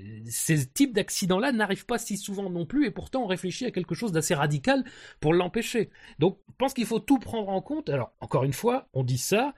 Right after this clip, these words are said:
il n'est pas question de remettre en cause le travail qui a été effectué par la F I A, qui, en, dans l'état actuel des tests qu'elle effectue,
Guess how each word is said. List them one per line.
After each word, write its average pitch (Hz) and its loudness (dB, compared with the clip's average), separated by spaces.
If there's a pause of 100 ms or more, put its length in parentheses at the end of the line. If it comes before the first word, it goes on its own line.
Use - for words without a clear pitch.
(220)
il 123 2
n'est 123 4
pas 175 4
question 214 -2
de 180 -4
remettre 135 -2
en 123 0
cause 220 -2
le 165 2
travail 151 2
qui - -4
a 131 4
été 120 -2
effectué 120 -2
par 110 -2
la 107 -2
F - -10
I 127 4
A, 277 4
qui, 247 -2 (280)
en, - -4
dans 175 4
l'état 170 4
actuel 170 0
des 131 -2
tests 165 2
qu'elle - -2
effectue, - 0